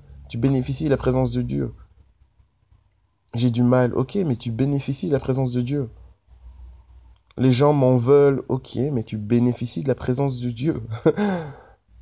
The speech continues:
À mon boulot, il y a des problèmes, oui, mais tu bénéficies de la présence de Dieu. Et c'est par rapport à cette prise de conscience, c'est par rapport à ce,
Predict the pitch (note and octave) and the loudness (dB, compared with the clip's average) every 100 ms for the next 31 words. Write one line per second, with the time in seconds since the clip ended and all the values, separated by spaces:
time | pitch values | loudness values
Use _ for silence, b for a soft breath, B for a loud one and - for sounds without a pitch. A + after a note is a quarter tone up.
0 | - - - _ - C3+ C#3 C#3+ C3 C#3 | -20 -20 -20 _ -4 2 4 4 4 4
1 | D3 C#3+ B2+ B2+ B2 B2+ C#3 B2 - F#2 | 6 4 2 0 0 2 2 0 -2 0
2 | A#2+ A#3+ G2 G2 A#2 G#2 G2+ D3 D3 C#3 | -2 -2 -6 -4 -4 -2 0 0 0 -2
3 | B2 - F#3 B2+ A2 G#2+ - B2 D#3 E3+ | -6 -6 -2 2 2 2 0 0 0 -4
4 | B2+ B2 A#2 E3 B2 _ _ _ _ _ | -4 -4 -4 -4 -6 _ _ _ _ _
5 | _ _ _ _ _ _ _ _ _ _ | _ _ _ _ _ _ _ _ _ _
6 | _ _ _ - _ _ _ - B2+ D3+ | _ _ _ -20 _ _ _ -2 2 4
7 | C#3+ - _ - _ _ _ _ - D#3 | 2 0 _ -20 _ _ _ _ 2 4
8 | D3 F3+ D#3 C#3+ C3 F3 C3+ C3 - B2 | 4 4 2 0 0 -2 2 2 2 2
9 | - F3+ G3 C#3+ C#3 C3+ C3+ E3 E3 B | 2 0 0 0 2 2 4 2 0 B
10 | B B B _ B2+ B2+ B2+ A#2 A#2 | B B B _ 2 4 4 6 6